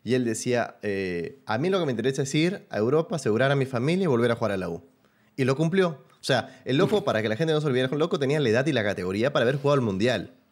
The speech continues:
Speaker 2: Exactamente.
Speaker 1: Y la calidad, eh, la tendría también. O sea,
Speaker 2: En el
Speaker 1: él
Speaker 2: puesto de Trauco.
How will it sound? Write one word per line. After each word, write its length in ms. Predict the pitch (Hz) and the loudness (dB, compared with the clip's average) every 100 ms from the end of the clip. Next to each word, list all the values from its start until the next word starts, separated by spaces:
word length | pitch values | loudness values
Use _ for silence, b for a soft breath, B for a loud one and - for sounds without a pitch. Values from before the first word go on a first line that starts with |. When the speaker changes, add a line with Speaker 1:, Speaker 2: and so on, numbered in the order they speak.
| _ _ _ _ | _ _ _ _
Speaker 2:
Exactamente. 580 | - 117 113 95 98 101 | -8 -6 -6 -6 -4 0
Speaker 1:
Y 60 | 131 | 2
la 160 | 120 | 2
calidad, 580 | 117 113 113 131 143 - - _ _ _ | 0 0 2 2 0 -4 -18 _ _ _
eh, 320 | 110 104 98 92 | -4 0 0 -2
la 160 | 107 98 | -4 -2
tendría 320 | 104 113 120 | -2 0 0
también. 460 | 98 113 151 95 - | 0 0 0 -2 -8
O 80 | 107 | -6
sea, 220 | 113 - | -4 0
Speaker 2:
En 80 | 147 | 2
el 100 | 175 | 4
Speaker 1:
él 20 | 190 | 2
Speaker 2:
puesto 180 | 208 | 0
de 60 | 175 | 0
Trauco. 420 | 220 202 - 92 | 0 0 -2 -12